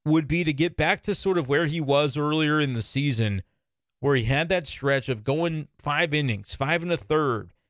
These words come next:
and he'd give up three earned runs, four earned runs. But he was at least able to navigate five, five and a third innings of a ball game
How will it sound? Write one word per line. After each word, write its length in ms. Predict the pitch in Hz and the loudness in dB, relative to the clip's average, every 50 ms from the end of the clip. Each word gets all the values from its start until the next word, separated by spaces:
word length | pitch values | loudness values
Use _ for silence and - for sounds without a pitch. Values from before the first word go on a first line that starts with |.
| _ _ _ _ _ _ - | _ _ _ _ _ _ -2
and 120 | 123 127 131 | 0 0 0
he'd 180 | 131 123 120 | 0 0 0
give 180 | 131 160 151 160 | 0 0 2 2
up 140 | 156 143 - | 2 0 0
three 340 | - - 135 151 160 156 | -4 -6 -2 0 0 2
earned 240 | 156 151 147 147 139 | 2 2 2 2 2
runs, 280 | 135 135 135 131 127 - | 2 2 2 0 -2 -4
four 340 | - - 147 143 135 131 131 | -4 -2 0 2 4 4 2
earned 180 | 127 120 113 110 | 2 0 0 -2
runs. 380 | 104 98 - - - - - - _ _ _ _ _ _ _ _ _ _ _ _ _ _ _ _ _ - | -2 -4 -4 -8 -12 -14 -16 -18 _ _ _ _ _ _ _ _ _ _ _ _ _ _ _ _ _ 0
But 140 | 147 135 | 2 2
he 280 | 131 131 127 131 127 - _ _ | 4 2 2 0 -2 -4 _ _
was 220 | - 143 135 117 | -2 0 0 2
at 140 | 131 - - | 0 0 -2
least 320 | 143 165 196 185 147 - 165 | -2 -2 -2 -2 0 0 2
able 260 | 165 165 156 151 147 | 2 2 2 0 0
to 140 | - - 131 | 0 0 0
navigate 760 | 120 117 120 123 139 143 139 131 101 117 113 110 104 98 - - - _ _ _ _ _ _ _ _ _ _ _ _ _ _ _ | 0 2 2 2 2 2 2 0 0 0 0 0 0 -2 -4 -10 -20 _ _ _ _ _ _ _ _ _ _ _ _ _ _ _
five, 420 | - 143 139 139 139 131 120 113 - _ _ _ _ _ _ - | 2 4 4 4 4 0 -2 -8 -16 _ _ _ _ _ _ 0
five 240 | 135 127 135 127 | 2 2 2 2
and 80 | 127 127 | 2 0
a 40 | 113 | 0
third 260 | - 135 135 127 120 | 2 2 4 4 4
innings 280 | 120 123 127 123 113 120 | 2 2 2 2 2 2
of 100 | 110 107 | 0 0
a 60 | 101 | 0
ball 240 | 98 110 117 117 104 | 2 2 2 0 0
game 240 | 92 - 104 101 | -4 -8 -12 -16